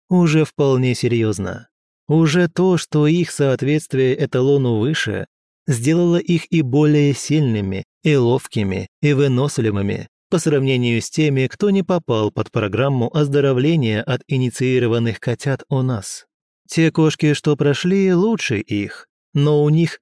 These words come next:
все улучшаются, а у нас только часть. И та не так многочисленна, как хотелось бы. И котята у них хуже по всем параметрам,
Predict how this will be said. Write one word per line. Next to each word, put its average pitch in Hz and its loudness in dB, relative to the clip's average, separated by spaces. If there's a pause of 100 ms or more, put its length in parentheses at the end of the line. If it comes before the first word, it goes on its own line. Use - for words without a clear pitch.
все - -2
улучшаются, 107 -4 (400)
а 196 0
у 208 2
нас 214 0
только 160 0
часть. - -4 (320)
И 175 2
та 175 0
не 131 0
так 139 -2
многочисленна, 117 -2
как - -6
хотелось 110 -2
бы. 104 -10 (300)
И 180 0
котята 151 0
у 131 2
них 127 0
хуже 147 0
по 143 -2
всем 170 -4
параметрам, 98 -4